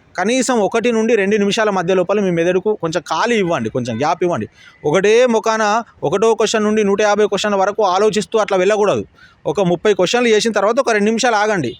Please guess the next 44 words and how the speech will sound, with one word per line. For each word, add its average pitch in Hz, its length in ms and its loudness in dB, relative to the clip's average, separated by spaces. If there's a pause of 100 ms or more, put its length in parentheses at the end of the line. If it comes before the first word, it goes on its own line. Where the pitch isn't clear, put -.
(300)
మెదడును 226 360 0
ఏం 226 200 2
చేయాలంటే 220 440 2
ఒకసారి 190 260 -2
రిలాక్స్ 226 340 0
ఇవ్వాలన్నమాట. 123 480 -2 (160)
నెక్స్ట్ 185 240 -2
క్వశ్చన్కు 226 640 -2
అది 196 140 2
ఆలోచించే 214 680 0
విధంగా 202 500 -2 (340)
మళ్ళీ 208 260 2
దానికి 220 240 -2
కొంచెం 208 280 0
విశ్రాంతి 214 340 -2
అనేటటువంటి 202 440 -4
అవసరం. 170 260 -2
ఒక - 180 -6
నాలుగు 190 280 0
వందల 202 140 0 (100)
కిలోమీటర్లు 220 400 0
మీరు 196 220 0
బైక్ 190 160 0
వేసుకొని 208 260 -2
వెళ్ళండి 202 300 0
అంటే 196 120 -2
అట్లనే 214 300 -2
వెళ్తారా? 170 260 -2 (320)
మధ్య 170 220 0
మధ్యలో 220 300 0
ఆగుతూ 208 520 2
వెళ్తారు. 175 320 -2 (380)
So 233 140 2 (120)
ఇది 196 100 0
కూడా 247 300 0
అంతే 214 140 -2
అన్నమాట. 170 300 -4 (140)
ఒక 196 320 0 (380)
మూడు 190 160 0
గంటలు 190 280 0
ఎగ్జామ్ 220 280 0
రాస్తున్నామని 214 500 0
అంటే 196 160 -2
అందులోపల 202 340 0